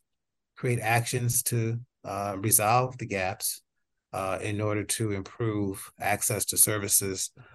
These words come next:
uh, that are not present, which is another way of improving health equity, uh, and reducing disparities, because we are engaging and bringing patients into the process sooner than they, they would,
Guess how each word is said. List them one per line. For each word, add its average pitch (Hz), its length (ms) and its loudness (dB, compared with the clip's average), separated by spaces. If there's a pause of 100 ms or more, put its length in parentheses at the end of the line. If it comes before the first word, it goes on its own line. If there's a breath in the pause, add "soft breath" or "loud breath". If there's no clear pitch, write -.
(240 soft breath)
uh, 98 200 2
that 101 180 0
are 95 80 0
not 107 240 0
present, 98 440 0
which 98 220 -4
is 98 100 -4
another 101 240 -2
way 101 220 0
of 92 100 0
improving 107 560 0 (340)
health 107 220 2
equity, 123 440 2 (600 soft breath)
uh, 95 240 2
and 104 180 0
reducing 98 440 2
disparities, 101 840 2 (440)
because 104 340 -4
we 101 180 -2
are 98 100 0
engaging 98 580 0
and 90 120 -4
bringing 98 280 -2
patients 104 380 -2
into 92 220 -6
the 92 80 -4
process 95 560 0
sooner 95 280 -2
than 90 120 -2
they, 85 140 -2 (100)
they - 80 -4
would, 87 200 0